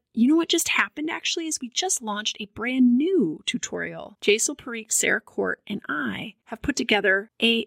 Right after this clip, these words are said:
incredible resource for you all about the hip and S I joint. Now, let's be honest.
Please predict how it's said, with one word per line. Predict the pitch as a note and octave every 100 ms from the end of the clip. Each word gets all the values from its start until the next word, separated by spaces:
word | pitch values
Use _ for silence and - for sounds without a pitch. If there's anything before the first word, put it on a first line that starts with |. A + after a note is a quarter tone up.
| _
incredible | A3+ A3+ - - B3 C#4 C#4+ C#4+ C#4+ _
resource | A#3+ B3 - F#3+ F#3
for | -
you | G#3 G#3 B3 E3+ D3+ - - -
all | D#4
about | C4+ E3 -
the |
hip | - C4+ C4
and | A3+
S | A#3 -
I | B3
joint. | A#3+ G#3 - _ _
Now, | B3
let's | C4+ -
be | B3+
honest. | B3+ C#4+ - - -